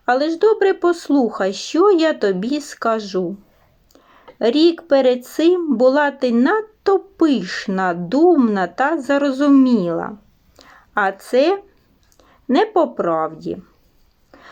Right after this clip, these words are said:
Пригадай собі, що ти робила. Всіх лаяла, на всіх нападала, вбогих людей собаками затравлювала, нікого й ніколи не пожаліла.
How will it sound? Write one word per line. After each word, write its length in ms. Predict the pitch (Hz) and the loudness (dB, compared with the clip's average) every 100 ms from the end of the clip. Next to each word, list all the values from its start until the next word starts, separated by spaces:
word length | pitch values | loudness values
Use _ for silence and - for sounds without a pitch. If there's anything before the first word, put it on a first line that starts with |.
| - _ | -20 _
Пригадай 600 | 285 330 359 392 415 392 | -2 0 0 0 0 0
собі, 440 | - 370 359 403 403 | -2 -2 0 2 2
що 220 | - 302 | 0 -4
ти 180 | - 311 | -2 0
робила. 600 | 294 214 185 165 - 208 _ _ _ _ _ | 0 0 -2 -2 -6 -10 _ _ _ _ _
Всіх 480 | - - 349 370 - | -12 2 2 2 -2
лаяла, 800 | 226 208 202 190 170 156 165 220 | -2 0 0 0 -2 -4 -6 -8
на 220 | 233 247 269 | -4 -2 -2
всіх 480 | - - 339 330 | -4 2 2 2
нападала, 960 | 254 247 262 262 240 202 196 180 156 - - _ _ _ - - | 2 2 0 -2 -2 -2 -2 -2 -4 -10 -14 _ _ _ -20 -10
вбогих 760 | 214 214 196 320 349 294 294 277 | -6 -4 2 4 4 2 -4 -2
людей 560 | 247 262 226 381 381 - | 0 0 2 2 2 -4
собаками 1080 | - - 349 208 240 240 202 220 208 208 | -8 0 0 2 0 0 0 -2 -2 -4
затравлювала, 1160 | 202 220 214 233 220 196 180 180 175 170 165 202 _ _ _ - _ - | -2 -2 -2 -2 0 0 -2 -4 -2 -2 -2 -6 _ _ _ -20 _ -4
нікого 880 | 233 262 262 - 285 359 370 269 233 | 2 2 0 -2 2 4 4 2 0
й 120 | 208 | 0
ніколи 920 | 240 285 254 - - 214 294 330 247 202 | 4 6 4 0 -2 0 2 2 0 -2
не 280 | 202 254 | 0 -2
пожаліла. 1120 | 277 - 247 233 233 226 202 190 170 160 165 | -2 0 0 0 -2 -2 -4 -4 -4 -4 -6